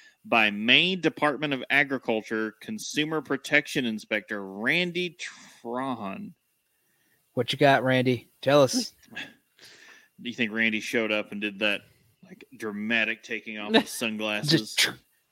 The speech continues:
Speaker 2: my God.
Speaker 1: <laughs> We've gotta pull all this kombucha from the shelves.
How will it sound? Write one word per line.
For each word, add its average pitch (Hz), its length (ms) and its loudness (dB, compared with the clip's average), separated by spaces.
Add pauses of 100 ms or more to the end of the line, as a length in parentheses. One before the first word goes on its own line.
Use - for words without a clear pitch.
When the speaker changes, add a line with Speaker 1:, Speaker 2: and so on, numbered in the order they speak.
Speaker 2:
my 113 560 -4 (180)
God. 90 540 -6 (380)
Speaker 1:
<laughs> - 720 -6
We've 104 160 -6
gotta 101 260 2
pull 101 260 2
all 101 280 2
this 101 280 0
kombucha 101 760 -2
from 110 260 -6
the 113 80 -2
shelves. - 680 -10